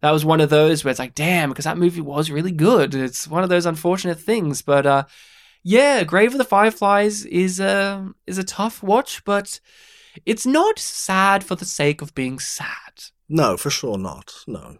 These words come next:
Speaker 1: No, because there are those movies where they wallow in the, the darker sides of life because that's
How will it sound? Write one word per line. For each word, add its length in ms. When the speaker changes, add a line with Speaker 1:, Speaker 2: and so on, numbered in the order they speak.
Speaker 1:
No, 320
because 360
there 180
are 180
those 260
movies 480
where 440
they 340
wallow 840
in 520
the, 560
the 640
darker 480
sides 400
of 140
life 320
because 640
that's 180